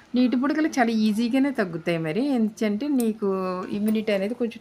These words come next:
తక్కువ ఉండి ఉంటుంది. అలాగే, కర్రీస్ విషయంలో కూడా కొంచెం జాగ్రత్తగా ఉండు. ఇదివరకు చెప్పిన పచ్చిం కొంచెం మొదలు పెట్టుకో,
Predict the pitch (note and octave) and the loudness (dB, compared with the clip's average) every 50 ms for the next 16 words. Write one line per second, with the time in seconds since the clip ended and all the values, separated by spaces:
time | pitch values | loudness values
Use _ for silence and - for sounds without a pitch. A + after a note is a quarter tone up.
0 | - G3+ F#3+ - - - F#3 F3 E3 D#3+ D#3 D#3 D#3 D3+ D#3+ D3+ D#3+ A3 D4+ A4+ | -4 -4 -4 -4 -8 -6 -4 -4 -4 -2 -4 -6 -4 -4 -6 -4 -2 -2 -2 -2
1 | - - - - - - - - - - F3 E3+ F3 F3+ G3 G#3 G#3 A3 G3 E3+ | -2 -8 -20 -20 -20 -20 -20 -20 -14 -8 -6 -2 -2 0 -2 -2 2 2 2 2
2 | E3+ F3 E3+ - - F#3+ F3+ E3+ - - E3 E3+ E3 E3 E3 F3 E3+ G3 B3 B3+ | 2 -2 -2 -6 -8 -6 -6 -6 -6 -8 -6 -2 -2 -2 0 0 -2 -2 0 0
3 | B3 A3 G3+ F#3 D#3+ F3 D#3+ D3+ D3 C#3+ D#3+ D#3+ D#3 - D#3+ E3+ E3 D#3+ D#3 D3+ | 0 0 0 0 0 2 2 2 2 0 -4 -4 -4 -4 -4 -4 -2 -2 -2 -4
4 | D3+ E3 B3+ D4 C#4 A3 G3 F#3 F3+ F3+ F3 - - E3+ E3 - E3+ F3 F3 - | -2 -2 -2 -2 0 0 0 0 0 -2 -4 -6 -10 -10 -8 -6 -8 -6 -6 -6
5 | E3 D#3+ - - A3 C4 D4 - C4 A#3 A#3 A#3+ A3 F#3 D#3+ D#3+ D#3+ D#3 D#3 D#3 | -6 -6 -6 -4 -4 -4 -4 -4 -6 -4 -4 -4 -2 -2 -2 -2 -4 -4 -4 -6
6 | - - - A3+ D#4 | -8 -6 -6 -6 -6